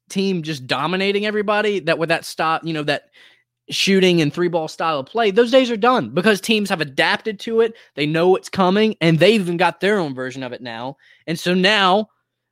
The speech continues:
the Warriors are gonna have to adapt. And now Clemson is gonna have to adapt and, and make some adjustments because this is two years in a row that they've gotten picked apart defensively in the big game. And so, you know, obviously that's n-,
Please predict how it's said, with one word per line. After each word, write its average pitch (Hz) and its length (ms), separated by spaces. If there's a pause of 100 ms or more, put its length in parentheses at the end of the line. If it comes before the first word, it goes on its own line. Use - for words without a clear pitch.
(240)
the 165 160
Warriors 233 360
are 151 60
gonna 139 140
have 131 220
to 107 120
adapt. 104 440 (140)
And 185 160
now 175 380
Clemson 208 560
is 143 100
gonna 151 160
have 143 260
to 131 120
adapt 127 460
and, 135 260
and 151 180
make 156 200
some 151 160
adjustments 135 760 (460)
because 196 240
this 262 160
is 277 80
two 262 140
years 240 200
in 208 60
a 202 40
row 220 160
that 165 120
they've 170 100
gotten 160 280
picked 185 240
apart 156 320
defensively 139 560
in 147 320
the 143 80
big 147 220
game. 135 340 (420)
And 156 180
so, 175 440 (1500)
you 185 80
know, 175 160
obviously 202 340
that's 180 220
n-, 170 160